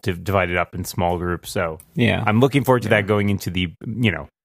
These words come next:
Speaker 1: it's not even the back half, calling it that is generous. I think it's, like, four episodes.
Speaker 2: Right.
Speaker 3: Yeah, that's, it's interesting that they took that time here to, to sort of give that,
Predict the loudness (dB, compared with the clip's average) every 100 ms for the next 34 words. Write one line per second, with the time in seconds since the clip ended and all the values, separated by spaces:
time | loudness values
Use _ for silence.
0 | _ -10 -2 2 2 2 0 0 0 0
1 | 0 0 -2 -2 -2 -2 -2 -2 0 0
2 | 0 0 -2 -4 -4 -8 -10 -4 -2 0
3 | -2 -6 -10 -12 -14 -14 -14 -14 -12 0
4 | 2 2 -2 _ -20 _ _ _ 4 6
5 | 6 2 2 0 4 4 4 -2 2 2
6 | 4 2 2 0 0 0 0 0 0 2
7 | 0 2 2 2 0 -4 -10 _ _ _
8 | _ _ _ 0 4 4 2 -2 -6 _
9 | _ _ _ _ _ _ _ -20 _ -8
10 | 0 0 0 -2 -8 _ _ _ _ _
11 | _ -4 -2 0 0 0 0 0 -2